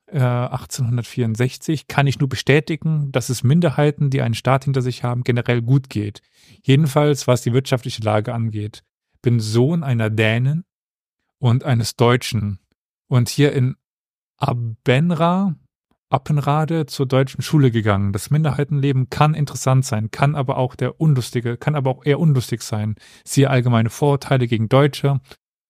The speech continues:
die deutschen Minderheiten et cetera. In Nordschleswig spricht man aber auch von vier Kulturen. Die dänische, klar, dann die deutsche, dann aber auch die nordschleswigsche und die sönjeske, also die Kultur der dänischen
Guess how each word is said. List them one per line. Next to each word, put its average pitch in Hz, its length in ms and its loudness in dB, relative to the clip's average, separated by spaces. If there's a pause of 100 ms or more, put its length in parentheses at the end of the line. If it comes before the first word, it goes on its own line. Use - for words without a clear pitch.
die 120 40 -8
deutschen 110 300 2
Minderheiten 135 400 2
et - 160 -6
cetera. 113 360 0
In 120 100 -4
Nordschleswig 131 520 0
spricht - 320 -2
man 131 120 -2
aber 127 200 -2
auch 123 220 -4 (260)
von - 160 -2
vier 160 260 2
Kulturen. 101 640 -2 (640)
Die 107 100 -2
dänische, 139 500 2
klar, 120 400 2
dann 110 140 -2
die 110 120 0
deutsche, 165 600 0 (520)
dann 120 340 0 (480)
aber 131 220 0
auch 131 180 0
die 143 180 0
nordschleswigsche 156 1300 0
und 135 300 0
die 131 280 0 (320)
sönjeske, 131 1400 0
also 123 240 -2
die 120 100 -4
Kultur 139 460 -2
der 123 100 0
dänischen 123 720 2